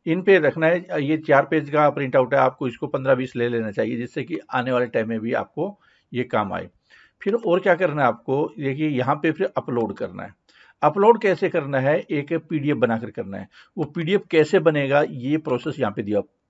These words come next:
पेपर सबमिशन प्रोसेस। तो ये पूरा आपको एक लिंक दिया हुआ है, इसमें आप देख लीजिए कि कैसे आपको पूरा, अ, प्रोसेस दिया हुआ होगा,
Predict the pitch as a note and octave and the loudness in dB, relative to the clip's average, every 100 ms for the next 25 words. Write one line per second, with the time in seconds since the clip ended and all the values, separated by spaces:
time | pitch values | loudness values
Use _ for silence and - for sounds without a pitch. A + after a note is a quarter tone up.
0 | _ D#3+ D#3 F#3 D#3+ - D3 C3 C3+ D3 | _ 0 4 4 4 0 0 0 -6 -6
1 | C3+ A#2 G#2 A2+ - _ _ _ _ D#3+ | -8 -8 -8 -8 -16 _ _ _ _ 0
2 | F3 - D3+ D#3 F3 F#3 - - - - | 0 0 2 6 8 6 2 0 0 -4
3 | F3 F3 C3 B2+ D3+ D#3+ C3+ C#3+ C3 A#2+ | -2 -2 -4 -2 -2 -4 0 2 4 2
4 | D3 - _ _ _ - D#3 F#3+ F#3 G3 | -2 -8 _ _ _ -6 -4 -2 -2 -4
5 | - D3+ B2+ C3 C3+ B2+ B2 C#3+ D3+ C3 | 2 2 2 -4 -4 -6 -6 -8 -10 -4
6 | C3+ B2 D3+ D3+ D#3 _ _ B2 B2 - | -4 -2 -2 -2 -4 _ _ -2 -2 -6
7 | C3+ C3+ C3 C3 C#3 - _ A#2+ A2+ G#2+ | -8 -2 4 4 4 -6 _ -6 -4 -4
8 | A2 A#2 - B2+ B2 A#2 A2+ A2 G#2+ G#2+ | -6 -6 -6 -12 -6 -2 -2 -2 -4 -4
9 | A#2+ C3 | -2 -4